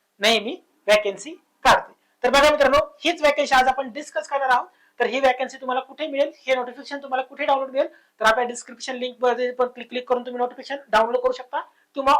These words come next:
ऑफिशियल वेबसाइट आहे एसएससी ची, एसएससी डॉट गव्हर्नमेंट डॉट इन या वेबसाइट वरती तुम्ही हे नोटिफिकेशन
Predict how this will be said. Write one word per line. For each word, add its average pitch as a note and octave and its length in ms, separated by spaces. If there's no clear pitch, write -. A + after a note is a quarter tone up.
ऑफिशियल C4+ 340
वेबसाइट C#4 320
आहे C4+ 160
एसएससी C#4 300
ची, G4 180
एसएससी C4+ 420
डॉट C#4 280
गव्हर्नमेंट B3 360
डॉट A#3+ 240
इन B3+ 180
या B3+ 180
वेबसाइट C#4 320
वरती B3 200
तुम्ही A#3 260
हे B3+ 60
नोटिफिकेशन A3 560